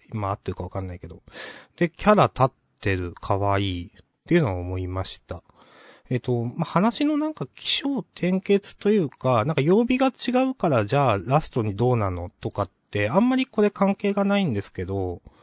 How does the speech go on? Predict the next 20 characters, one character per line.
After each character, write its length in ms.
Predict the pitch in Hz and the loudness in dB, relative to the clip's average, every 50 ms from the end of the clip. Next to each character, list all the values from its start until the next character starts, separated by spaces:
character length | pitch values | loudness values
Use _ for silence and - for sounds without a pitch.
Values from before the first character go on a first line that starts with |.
| _ _ _ _ _ _ _ _ _ - | _ _ _ _ _ _ _ _ _ -6
あ 120 | 135 123 | -4 -4
の、 220 | 120 117 117 123 | -2 -4 -4 -6
キ 120 | - - 185 | -4 -2 0
ャ 20 | |
ラ 100 | 202 226 | 0 0
ク 80 | - _ | -2 _
タ 120 | - 277 | -4 -4
ー 20 | 269 | -2
立 120 | - - | -2 -6
っ 40 | - - _ _ _ _ | -6 -6 _ _ _ _
て 120 | _ - 156 | _ -6 -6
て 200 | - - 139 123 | -2 -4 -2 0
な 120 | 139 143 | 0 0
ん 60 | 151 | 0
か 180 | - - 113 110 | 0 0 0 0
や 180 | 87 - 139 151 | 0 0 0 0
り 140 | 180 240 | 0 -2
と 120 | - - 190 | -6 -4 -2
り 240 | 160 123 104 98 95 | -2 0 -2 -2 0
が、 300 | - 110 101 98 95 | 0 0 0 0 -2